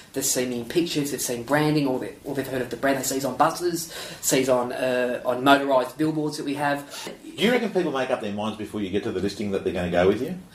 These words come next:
Speaker 1: Um, I think if they like you, Tom, they're gonna go with you. Um, and again, I don't think you need a whole lot of, um,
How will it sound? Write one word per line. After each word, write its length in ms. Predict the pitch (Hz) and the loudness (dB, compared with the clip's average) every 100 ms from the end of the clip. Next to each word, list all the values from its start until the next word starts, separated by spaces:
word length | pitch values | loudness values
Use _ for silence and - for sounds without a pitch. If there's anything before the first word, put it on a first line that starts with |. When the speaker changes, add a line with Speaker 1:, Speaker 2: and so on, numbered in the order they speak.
| - - - - - | -14 -12 -12 -14 6
Speaker 1:
Um, 200 | 220 226 | 8 8
I 60 | 226 | 4
think 200 | - 320 | 2 2
if 120 | 359 | 2
they 100 | 208 | 2
like 280 | 156 160 - | 4 2 0
you, 100 | 208 | -12
Tom, 180 | 220 233 | -8 -6
they're 80 | 214 | -4
gonna 140 | 175 | -4
go 180 | 151 147 | -2 -2
with 180 | 175 202 | -4 -4
you. 380 | 262 330 302 - | -2 0 -2 -6
Um, 420 | 175 180 180 175 175 | -2 0 2 0 -2
and 240 | 175 175 | -2 -2
again, 380 | 160 180 202 202 | 0 2 4 4
I 60 | 170 | 2
don't 140 | 185 | -2
think 140 | 185 165 | -2 -2
you 60 | |
need 140 | 165 160 | 0 0
a 40 | |
whole 200 | 151 165 | 0 0
lot 180 | 160 156 | 0 2
of, 240 | 156 147 - - - - | 0 -2 -10 -20 -20 -4
um, 420 | 151 156 156 147 | 0 0 0 -4